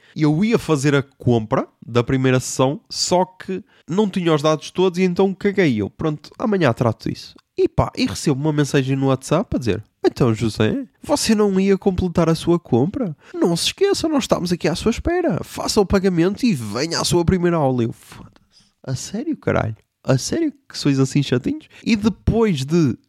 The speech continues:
fazer o pagamento, então, ainda mandaram, tipo, mensagem a dizer, "Ah, sim, obrigado pelo pagamento, marca a sua primeira aula, não se esqueça, não sei o quê."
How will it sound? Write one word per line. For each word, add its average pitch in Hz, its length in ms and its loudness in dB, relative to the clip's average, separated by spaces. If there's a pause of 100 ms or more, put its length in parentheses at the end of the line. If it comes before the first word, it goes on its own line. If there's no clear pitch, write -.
fazer 127 500 0
o 180 40 0
pagamento, 143 540 0
então, 131 340 -6 (280)
ainda 196 240 0
mandaram, 202 500 0
tipo, 160 520 -2 (160)
mensagem 170 840 0
a 170 40 -2
dizer, 135 180 -6
"Ah, - 200 -8
sim, 208 400 -8
obrigado 165 540 -6
pelo 156 160 -8
pagamento, 151 580 -2
marca 160 340 -2
a 143 40 -6
sua 175 140 2
primeira 160 320 0
aula, 135 300 2
não 156 160 0
se - 80 -4
esqueça, - 360 -4
não - 80 -6
sei 160 100 -6
o - 20 -8
quê." - 160 -10